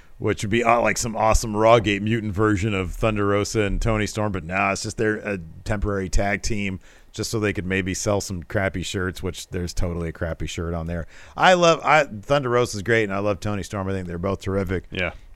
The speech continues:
Speaker 1: Uh, and what I'm hoping this is, temporary alliance, they split, feud, and then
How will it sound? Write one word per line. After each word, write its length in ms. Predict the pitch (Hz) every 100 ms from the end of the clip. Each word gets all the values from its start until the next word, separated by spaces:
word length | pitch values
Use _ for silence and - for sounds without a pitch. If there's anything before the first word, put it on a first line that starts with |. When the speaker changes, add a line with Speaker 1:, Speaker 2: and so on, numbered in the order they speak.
| -
Speaker 1:
Uh, 300 | 117 110 104 123
and 200 | 123 117
what 140 | 131
I'm 140 | 127 117
hoping 360 | 147 185 202
this 200 | 202 175
is, 320 | 208 208 185 - - - -
temporary 440 | 156 147 151 156
alliance, 520 | 135 135 135 139 - - _ -
they 140 | 110
split, 540 | - - 139 151 143 - - -
feud, 500 | - 147 143 139 127
and 120 | 123
then 260 | 143 131